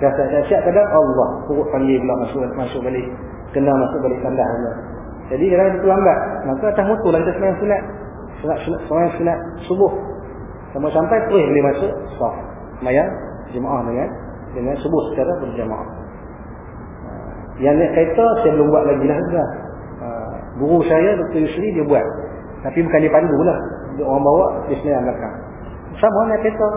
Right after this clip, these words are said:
kita duduk, kadang-kadang kita duduk. Kalau buat sering, sering lah. Kalau kita bawa, kalau kita tak buat kereta, kita duduk sebelah, sembahyang sunat dalam kereta kenderaan boleh. Tak ada masalah. Nak kata luasnya syariat kita Nabi Muhammad sallallahu alaihi wasallam,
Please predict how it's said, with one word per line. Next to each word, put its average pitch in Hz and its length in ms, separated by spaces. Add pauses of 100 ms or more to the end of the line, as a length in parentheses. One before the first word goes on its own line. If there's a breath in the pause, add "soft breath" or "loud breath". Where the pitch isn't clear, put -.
(120)
kita 190 160
duduk, 208 160 (160)
kadang-kadang 175 320
kita 190 60 (100)
duduk. 190 180 (640)
Kalau 147 160
buat 165 240
sering, 208 240
sering 160 320
lah. 185 80
Kalau 156 160
kita 180 160
bawa, 190 140 (100)
kalau 147 80
kita 143 160
tak - 80
buat 147 160
kereta, 156 280 (280)
kita 151 160
duduk 156 240
sebelah, 190 220 (340)
sembahyang 202 340 (140)
sunat 156 240
dalam 135 260 (220)
kereta 139 220 (100)
kenderaan 139 400
boleh. 147 220 (340)
Tak 147 80
ada 135 80
masalah. 131 400 (540)
Nak 120 180
kata 131 160
luasnya 147 640 (300)
syariat 147 300 (280)
kita 147 240
Nabi 135 160
Muhammad 139 420 (460)
sallallahu 139 160
alaihi 131 160
wasallam, 175 220